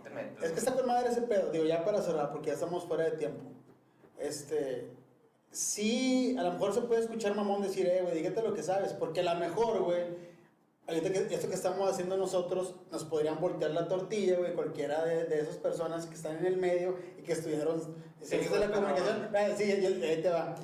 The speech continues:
Speaker 2: Van a, pueden decir de que, "¿Y tú por qué haces podcast?". Sí, güey, pero mi podcast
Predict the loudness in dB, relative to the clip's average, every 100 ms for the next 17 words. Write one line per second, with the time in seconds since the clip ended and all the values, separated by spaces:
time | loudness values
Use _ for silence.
0 | -12 -2 0 0 -2 0 2 2 2 2
1 | 2 0 -2 -6 -4 0 2 2 0 -2
2 | 0 0 0 -2 -2 -6 -14 -14 -4 0
3 | 2 2 2 0 0 0 0 2 0 0